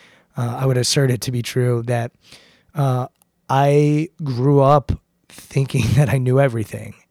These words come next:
and still probably have a lot of that inside of me.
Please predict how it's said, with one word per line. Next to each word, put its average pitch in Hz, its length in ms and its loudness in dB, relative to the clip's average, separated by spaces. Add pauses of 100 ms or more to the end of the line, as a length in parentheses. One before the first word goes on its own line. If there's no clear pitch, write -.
and 120 520 -4 (340)
still 160 400 0
probably 135 400 -2
have 123 400 -2 (300)
a 139 40 0
lot 131 160 4
of 131 60 2
that 120 140 0
inside 120 420 -4
of 120 80 -4
me. 127 220 -10